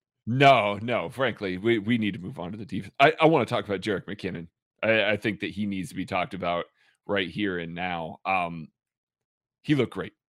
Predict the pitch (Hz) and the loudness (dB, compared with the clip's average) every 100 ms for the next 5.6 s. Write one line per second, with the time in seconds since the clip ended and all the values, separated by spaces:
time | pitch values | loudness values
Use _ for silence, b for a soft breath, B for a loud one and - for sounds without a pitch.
0 | _ - 98 80 - _ _ - 101 98 | _ -12 -10 -10 -16 _ _ -2 2 4
1 | 98 110 110 _ b b b 147 127 - | 2 0 -2 _ b b b -2 -2 -8
2 | - b b b 151 135 120 113 110 104 | -20 b b b -2 -2 -2 2 2 2
3 | 107 85 - 104 110 104 110 90 101 98 | -4 -4 0 2 2 -2 -6 -4 0 0
4 | - 101 98 92 - 98 95 98 90 76 | 0 -6 -6 -8 -10 -10 -10 -10 -12 -10
5 | - 90 92 90 87 | -10 -8 -8 -8 -10